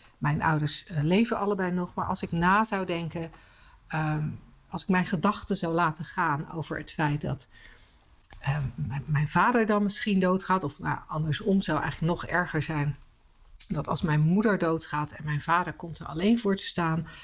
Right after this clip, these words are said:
hij kan eigenlijk niet meer honderd procent goed voor zichzelf zorgen. En als ik daar mijn, hè, mijn gedachten daarover laat gaan, als ik mij daarin in ga leven,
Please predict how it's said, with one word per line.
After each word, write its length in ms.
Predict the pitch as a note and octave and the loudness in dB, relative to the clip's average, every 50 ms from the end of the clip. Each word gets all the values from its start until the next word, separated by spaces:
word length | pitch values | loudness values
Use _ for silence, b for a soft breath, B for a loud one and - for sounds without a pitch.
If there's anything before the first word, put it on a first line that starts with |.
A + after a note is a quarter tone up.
| B B B | B B B
hij 100 | - E3 | -6 -2
kan 260 | - D#3 D3 D#3 - | 0 0 0 0 2
eigenlijk 380 | - G3 A#3+ A#3 A#3 G3+ - - | 2 2 2 4 2 0 0 2
niet 160 | F3 E3 D#3+ | 0 0 2
meer 120 | D#3+ D3+ | 2 2
honderd 300 | D3 D#3+ D#3+ D#3+ D3+ D3+ | 2 2 2 0 -2 -2
procent 440 | - - D#3 D3+ - - D3+ C#3+ - | -4 -6 -4 -4 -4 -4 -4 -6 -6
goed 220 | - - D#3+ - | -6 -6 -6 -6
voor 140 | - - C#3+ | -6 -8 -6
zichzelf 420 | - D3 - - - C#3+ C3+ C#3+ - | -6 -6 -4 -4 -4 -2 -4 -4 -2
zorgen. 680 | - - - C4+ B3+ B3 B3 A#3 A#3+ - G#3 G3 G3 B B B B B B B B B B | -2 0 2 4 4 6 4 4 2 2 2 2 0 B B B B B B B B B B
En 160 | - G3+ G3+ | 0 2 4
als 200 | - A#3+ C4+ - | 4 2 2 2
ik 120 | A#3+ - | 0 2
daar 180 | - G3+ G3 G#3 G3+ - | 2 4 4 2 2 2
mijn, 360 | F3+ G3+ G3 G3+ - F#3 - - - - - | 2 2 2 2 0 -4 -4 -4 -18 -20 -16
hè, 160 | - - G#3+ | -6 0 4
mijn 200 | A3+ A3+ G#3+ G#3 | 4 6 4 4
gedachten 540 | G#3+ - F3 D#3 G#3 A#3+ - - - G#3 G3 | 2 2 2 2 2 2 0 -2 -2 -2 0
daarover 520 | G3 F3+ F3+ F#3 - F3 F3+ - - D#3+ D#3 | 0 2 0 0 2 0 -2 0 0 -2 -2
laat 240 | C#3+ C3 D#3 - | 0 -2 -4 -6
gaan, 300 | - - F3 G3 B3 C#4+ | -4 0 2 2 2 2
als 160 | B3+ F3+ - G3 | 0 -2 0 -2
ik 100 | F#3 - | 0 2
mij 120 | E3+ D#3 | 2 2
daarin 520 | - D#3+ D3 C#3+ - - - C3+ D3+ - - | 4 2 2 2 0 0 0 -2 -2 -2 0
in 240 | - G3+ G#3+ A#3 A3+ | 2 4 4 4 4
ga 180 | - - G3+ G3+ | 4 2 2 4
leven, 480 | G3 G3 G3 G3+ G3 - A3+ C4 - | 4 4 4 2 2 2 0 0 -2